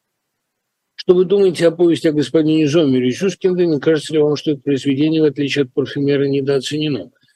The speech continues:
"Парфюмер", мне кажется, замечательным произведением, а всё остальное, что я читал у Щускинда, включая "Контрабас",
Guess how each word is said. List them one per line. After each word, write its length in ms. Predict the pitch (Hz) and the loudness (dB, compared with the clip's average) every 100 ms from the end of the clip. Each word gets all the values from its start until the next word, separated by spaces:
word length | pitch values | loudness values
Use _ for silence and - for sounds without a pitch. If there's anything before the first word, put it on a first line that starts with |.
| _ _ | _ _
"Парфюмер", 600 | 185 196 - 262 277 294 | 0 0 2 2 4 2
мне 220 | 240 220 190 | 2 2 2
кажется, 440 | 190 185 151 180 | 2 0 0 -2
замечательным 720 | 156 185 180 208 196 190 220 | 0 0 0 2 2 0 -4
произведением, 920 | 208 233 196 226 202 226 220 220 220 220 | 0 0 0 -2 0 0 2 0 -2 -4
а 360 | 170 170 170 | 2 4 4
всё 220 | 147 190 | 0 0
остальное, 480 | 190 139 202 214 247 | 0 2 2 2 2
что 160 | 208 190 | 2 0
я 100 | 165 | 0
читал 220 | - 175 | 0 0
у 100 | 165 | 0
Щускинда, 600 | 135 170 151 - 135 135 | 0 -2 -2 -2 2 2
включая 400 | 120 143 - 160 | 0 -4 -2 -2
"Контрабас", 760 | 131 151 143 180 185 233 208 - | 0 -2 0 0 2 -2 -4 -12